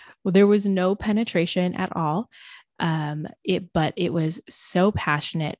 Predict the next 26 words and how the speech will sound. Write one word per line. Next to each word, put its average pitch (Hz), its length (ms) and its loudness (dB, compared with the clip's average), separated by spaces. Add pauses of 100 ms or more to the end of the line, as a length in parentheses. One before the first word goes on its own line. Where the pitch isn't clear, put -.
(160)
and 165 240 -2
so 180 340 0
fun. 147 500 -2 (200)
And 160 540 -2
he 190 220 -2
made 175 340 2
me 180 120 0
feel 165 480 -2
so 175 260 -4
comfortable. 165 680 -2
Like, 156 260 -6 (800)
it 190 160 0
was 175 220 0
just, - 500 -4 (960)
like, 170 140 -4
where 175 80 0
he 185 100 -2
sets - 320 -4
you 170 120 4
on 156 100 -2
the 156 80 -4
counter 156 420 0
and 147 160 -6
kisses - 420 -4
your 147 160 -4
neck - 360 -8